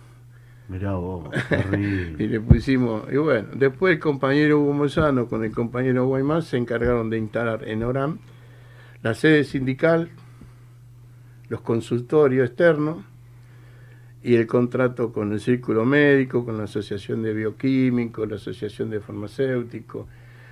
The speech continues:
Speaker 2: O sea que le dimos una cobertura total a los trabajadores de la zafra, también a los trabajadores choferes de camiones, a todos los que tenían que ver con el cuarenta barra ochenta y nueve.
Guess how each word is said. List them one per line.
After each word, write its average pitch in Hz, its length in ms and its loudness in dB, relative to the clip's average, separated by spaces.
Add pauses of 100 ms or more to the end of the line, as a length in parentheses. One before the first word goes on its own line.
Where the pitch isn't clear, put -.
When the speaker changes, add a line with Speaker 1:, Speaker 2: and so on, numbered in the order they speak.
(100)
Speaker 2:
O 113 100 -8
sea 127 220 -4
que 117 100 -4
le 113 140 -2
dimos 127 240 0
una 117 220 -2
cobertura 117 1000 -4 (800)
total 127 460 2
a 110 60 2
los 107 200 -4
trabajadores 107 720 -6
de 101 60 -6
la 135 140 -2
zafra, 196 520 0
también 123 400 0
a 147 40 2
los 123 180 -4
trabajadores 120 760 -4 (180)
choferes 120 460 -2
de 110 80 -2
camiones, 143 580 2
a 117 60 -2
todos 233 260 -6
los 190 140 0
que 143 140 -2
tenían 139 420 -2
que 127 100 -4
ver 135 160 0
con 120 200 -6
el 113 80 -4
cuarenta 120 420 0
barra 117 260 0
ochenta 113 400 -4
y 107 60 -2
nueve. 92 260 -6